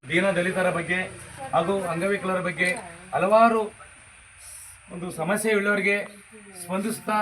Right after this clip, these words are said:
ಅವರ ಯೋಗಕ್ಷೇಮ ನೋಡುತ್ತಾ, ನಮ್ಮ ಮಾತೃಭೂಮಿ ಉಚಿತ ವೃದ್ಧಾಶ್ರಮಕ್ಕೆ ತುಂಬ ಜನ ನಿರ್ಗತಿಕರು, ಆಸರೆ ಇಲ್ದವ್ರು ತಂದು ತಂದು ಬಿಡ್ತಾ ಇರ್ತಾರೆ, ಹೆಲ್ಪ್ ಮಾಡ್ತಾ ಇರ್ತಾರೆ. ಅವ್ರಿಗೆ ಇವತ್ತು ನಾವು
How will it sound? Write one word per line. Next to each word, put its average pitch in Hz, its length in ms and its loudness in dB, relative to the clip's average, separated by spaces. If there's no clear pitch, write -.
ಅವರ 180 140 0
ಯೋಗಕ್ಷೇಮ 208 420 -2
ನೋಡುತ್ತಾ, 202 280 -2
ನಮ್ಮ 190 120 -2
ಮಾತೃಭೂಮಿ 208 480 4
ಉಚಿತ 214 180 -2
ವೃದ್ಧಾಶ್ರಮಕ್ಕೆ 214 600 -2
ತುಂಬ 214 120 2
ಜನ 214 120 2
ನಿರ್ಗತಿಕರು, 190 460 -2
ಆಸರೆ 175 220 2
ಇಲ್ದವ್ರು 190 240 -4
ತಂದು 185 160 -4
ತಂದು 190 160 -6
ಬಿಡ್ತಾ 175 220 -2
ಇರ್ತಾರೆ, 185 260 -2
ಹೆಲ್ಪ್ 165 240 -4
ಮಾಡ್ತಾ 202 180 0
ಇರ್ತಾರೆ. 185 240 -4
ಅವ್ರಿಗೆ 180 200 -6
ಇವತ್ತು 196 260 -6
ನಾವು 190 140 -4